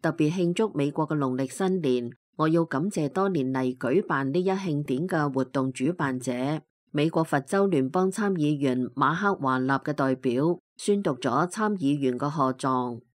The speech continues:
美國佛州聯邦參議員馬克華納嘅代表話：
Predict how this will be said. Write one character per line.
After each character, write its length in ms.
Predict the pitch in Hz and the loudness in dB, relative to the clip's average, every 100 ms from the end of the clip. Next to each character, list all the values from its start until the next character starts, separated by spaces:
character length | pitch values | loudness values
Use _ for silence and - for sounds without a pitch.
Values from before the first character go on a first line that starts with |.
| _ | _
美 140 | 151 160 | -2 0
國 160 | 175 | 2
佛 160 | 170 147 | 0 -2
州 240 | - 208 | 0 0
聯 240 | 208 151 131 | 2 2 2
邦 240 | 185 190 | 2 2
參 200 | 208 208 | 0 0
議 220 | 180 151 | 2 2
員 220 | 147 139 127 | 2 0 0
馬 260 | 127 131 | 2 0
克 220 | 160 208 | 2 -2
華 220 | 143 131 127 | -2 -2 0
納 120 | 131 | -2
嘅 100 | - | -2
代 220 | 151 139 | -2 -2
表 280 | 127 127 160 190 | 0 0 0 0
話： 340 | 151 135 123 | 0 0 -2